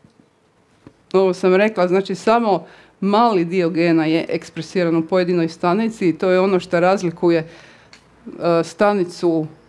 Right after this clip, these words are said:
u našem mozgu u-, od stanice u našem srcu ili u našim crijevima. A ta ekspresija koji geni će kada bit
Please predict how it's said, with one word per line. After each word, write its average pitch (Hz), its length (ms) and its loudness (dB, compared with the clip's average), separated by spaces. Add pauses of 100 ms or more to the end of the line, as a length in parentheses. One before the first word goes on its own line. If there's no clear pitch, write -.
(400)
u 175 100 4
našem 180 280 2
mozgu 202 560 0 (240)
u-, 170 160 -4 (260)
od 165 220 -4
stanice 190 520 -2
u 180 40 2
našem 180 280 0
srcu 180 520 -4
ili 170 200 2
u 160 40 2
našim 160 280 -2
crijevima. 160 640 -2 (1700)
A 185 120 -2
ta - 160 2
ekspresija 202 720 0 (400)
koji 220 380 4
geni 180 420 2
će 170 120 -6
kada 185 340 0
bit 165 540 -6